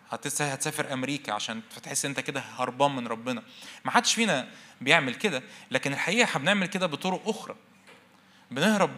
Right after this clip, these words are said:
نفسيا، نشغل نفسينا بأي حاجة، نلهي نفسينا، آه، أتفرج على مسلسل، آه، على رأي دكتور نادر، أك-، آكل سندوتش جبنة رومي، مش عارف اشمعنى،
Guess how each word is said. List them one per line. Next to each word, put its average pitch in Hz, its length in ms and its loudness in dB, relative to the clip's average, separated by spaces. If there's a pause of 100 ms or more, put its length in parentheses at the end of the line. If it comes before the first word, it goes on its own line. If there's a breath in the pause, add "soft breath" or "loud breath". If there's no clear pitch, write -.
(260)
نفسيا، 123 540 -2 (1800)
نشغل 214 260 4
نفسينا 139 340 0
بأي 127 180 -2
حاجة، 127 360 -2 (300 loud breath)
نلهي 165 280 0
نفسينا، 120 500 -4 (380 loud breath)
آه، 294 60 4
أتفرج 185 300 6
على 120 140 6
مسلسل، 120 560 -2 (460 soft breath)
آه، 117 380 -6
على 113 160 0
رأي 131 140 2
دكتور 123 280 -8
نادر، 123 300 -2
أك-، - 220 -10
آكل - 180 -8
سندوتش 120 340 -6
جبنة 120 220 -6
رومي، 123 300 -8 (100)
مش - 100 -14
عارف 117 160 -6
اشمعنى، 123 420 -6